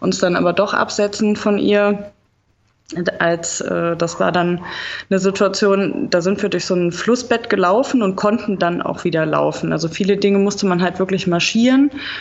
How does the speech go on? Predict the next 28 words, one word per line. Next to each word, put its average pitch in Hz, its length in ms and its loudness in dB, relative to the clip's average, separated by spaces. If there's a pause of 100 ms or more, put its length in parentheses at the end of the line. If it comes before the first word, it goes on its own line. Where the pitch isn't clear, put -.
(160)
ähm, 190 320 2
aber 180 220 2
da 180 120 2
konnten 202 380 0
wir 190 60 2
dann 175 200 0
wirklich 190 440 -2 (340)
laufen 233 600 4
und 208 180 2
da 190 280 4
war 185 120 4
ich 190 180 -2
ihr 180 120 0
so 175 80 -2
ein 170 80 0
bisschen 185 320 0
überlegen 180 560 2
und 170 240 -2
konnte 170 320 0
mich 170 180 -2
dann 165 180 2
langsam 175 360 0
aber 156 200 0
sicher 156 320 -2
absetzen 156 640 -2 (680)
bis 170 160 -4
ins - 240 -4
Ziel. 58 260 -2